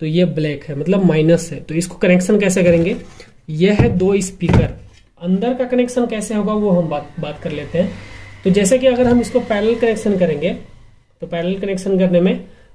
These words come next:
हमें करना है, जैसे ये black है और ये black है, तो इसको यहाँ पर ज्वाइंट करेंगे और ये आपका plus है और ये भी plus है, तो इसको यहाँ पर ज्वाइंट करेंगे।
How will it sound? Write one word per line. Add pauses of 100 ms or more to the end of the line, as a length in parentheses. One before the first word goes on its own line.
(120)
हमें
करना
है, (680)
जैसे
ये
black
है
और
ये
black
है, (520)
तो
इसको
यहाँ
पर (260)
ज्वाइंट
करेंगे (840)
और (300)
ये
आपका (140)
plus
है (180)
और
ये
भी
plus
है, (500)
तो
इसको
यहाँ
पर (540)
ज्वाइंट
करेंगे।